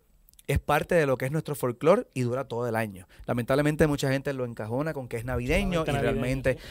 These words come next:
Speaker 1: no es así. Hay un sinnúmero de agrupaciones y de cantantes y de trovadores que mantienen lo que es nuestra tradición con este tipo de música. Así que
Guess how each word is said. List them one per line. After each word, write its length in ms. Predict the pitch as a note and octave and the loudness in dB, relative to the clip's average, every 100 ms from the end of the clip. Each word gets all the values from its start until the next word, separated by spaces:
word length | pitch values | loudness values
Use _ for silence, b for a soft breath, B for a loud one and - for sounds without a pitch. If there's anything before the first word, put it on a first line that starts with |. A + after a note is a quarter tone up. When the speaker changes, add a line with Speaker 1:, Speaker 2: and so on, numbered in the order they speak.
| B B | B B
Speaker 1:
no 160 | B2+ | 4
es 80 | C3+ | 4
así. 320 | D3 - A3 B B - | 4 4 2 B B 6
Hay 200 | B2+ C3+ | 6 6
un 240 | C#3+ C#3+ | 4 2
sinnúmero 440 | C3 C3 B2+ C#3 | 2 4 4 6
de 60 | C#3+ | 8
agrupaciones 560 | C3+ C3 B2 - D3 D3 | 8 6 2 2 2 4
y 40 | |
de 100 | B2 | 2
cantantes 540 | A#2 A2 B2 D3 D3 C#3 | 2 2 2 4 4 4
y 60 | |
de 80 | B2 | 4
trovadores 460 | A#2 B2+ C3 C3+ D#3 | 6 6 6 2 0
que 100 | B2 | -2
mantienen 400 | A2+ G#2 B2 C3+ | -2 -2 0 0
lo 80 | A#2+ | 0
que 80 | |
es 60 | A#2+ | -2
nuestra 180 | C3 B2 | -6 -6
tradición 520 | A#2 A#2 A#2+ F#3+ G3+ B B - | -2 0 4 4 4 B B 2
con 160 | B2+ | 4
este 140 | B2 C#3 | 4 2
tipo 200 | C#3 C3 | 6 6
de 60 | |
música. 320 | B2 A#2+ B2+ | 8 4 4
Así 200 | A#2 C#3 | 2 2
que 200 | B2+ B2+ | 4 2